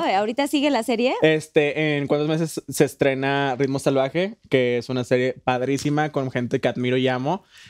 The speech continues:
Speaker 2: y voy a ser parte de, así como esperen lo que se viene próximamente.
Speaker 1: Pero debemos saber más o menos qué tipo de serie es, o sea, como amor,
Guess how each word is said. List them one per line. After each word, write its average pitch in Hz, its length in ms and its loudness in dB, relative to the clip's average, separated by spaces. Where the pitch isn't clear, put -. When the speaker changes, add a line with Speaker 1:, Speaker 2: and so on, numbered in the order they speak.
Speaker 2:
y 139 100 4
voy 131 140 4
a 127 40 0
ser 131 160 -4
parte 127 300 2
de, 151 240 0
así 135 220 -4
como 135 600 -2
esperen 123 640 -2
lo - 140 -10
que - 80 -14
se - 140 -12
viene - 180 -16
próximamente. 123 680 -4
Speaker 1:
Pero 285 180 4
debemos 320 280 -2
saber 262 400 0
más 269 240 -2
o 269 80 0
menos 254 440 -2
qué 240 140 0
tipo 233 320 0
de 190 160 -2
serie 190 400 0
es, 220 140 -6
o 170 80 -4
sea, 180 140 -2
como 160 220 -2
amor, 202 680 -2